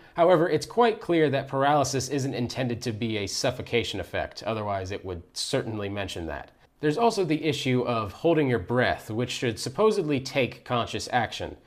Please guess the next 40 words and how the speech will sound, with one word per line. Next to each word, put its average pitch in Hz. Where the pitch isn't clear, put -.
So 160
what 190
happens 151
if 139
you 123
take 131
a 127
paralyzed 120
victim 120
and 104
throw 131
them 120
in 110
a 107
river? 104
I've 160
yet 247
to 208
find 165
any 135
official 143
consensus 170
on 185
this, 185
but 160
it 143
appears 202
that 160
they 151
start 139
suffocating 131
immediately 110
since 113
they 113
can't 123
close 117
their 110
mouth 110
or 107
take 117